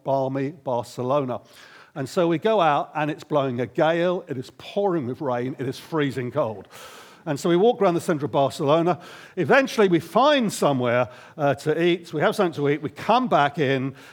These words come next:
uh, to where we're staying. By this time, Sue is so traumatised, uh, she's got a double migraine, I think. So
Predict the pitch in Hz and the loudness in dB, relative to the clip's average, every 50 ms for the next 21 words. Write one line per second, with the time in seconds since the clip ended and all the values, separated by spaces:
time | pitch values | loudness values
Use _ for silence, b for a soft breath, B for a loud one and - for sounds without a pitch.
0 | B B 151 135 120 127 135 127 123 - - 139 139 156 147 139 139 127 - - | B B -2 0 0 2 0 0 -2 -4 -4 0 2 2 2 2 0 -2 -4 -8
1 | - - 151 143 139 135 135 139 135 135 131 B B B B B B B B B | -4 0 2 2 2 2 0 -2 -4 -6 -10 B B B B B B B B B
2 | - - 185 170 175 175 214 - - - - 175 147 139 135 139 143 - - - | -4 2 2 2 4 4 0 0 -2 -2 0 2 2 4 2 0 -2 -6 -8 -8
3 | - - 226 208 175 185 170 165 135 - - - - - 240 233 233 202 - - | -2 2 4 4 4 4 2 0 -4 -4 -8 -6 -2 0 2 2 2 0 -2 -2
4 | 180 156 131 120 120 117 - 151 123 117 117 123 131 123 135 143 - - - B | -2 -2 -2 -2 -4 -4 -4 -2 -2 -2 -2 -6 -6 -8 -10 -12 -16 -18 -20 B
5 | B B B B B - 143 139 135 - - - 143 - 185 165 160 147 113 104 | B B B B B -6 -2 -2 -2 -2 -4 -8 -8 -4 0 0 0 0 -2 -6
6 | 107 98 - 170 160 165 131 147 135 127 127 135 143 151 151 131 123 123 110 110 | -14 -2 2 2 2 4 2 0 -2 -2 -2 -2 0 0 0 0 -2 -4 -6 -6
7 | 107 - 110 113 - - 110 87 - - - - - - - 131 123 123 120 | -8 -10 -14 -16 -14 -12 -12 -12 -12 -16 -20 -20 -16 -8 -6 -4 -2 -2 -4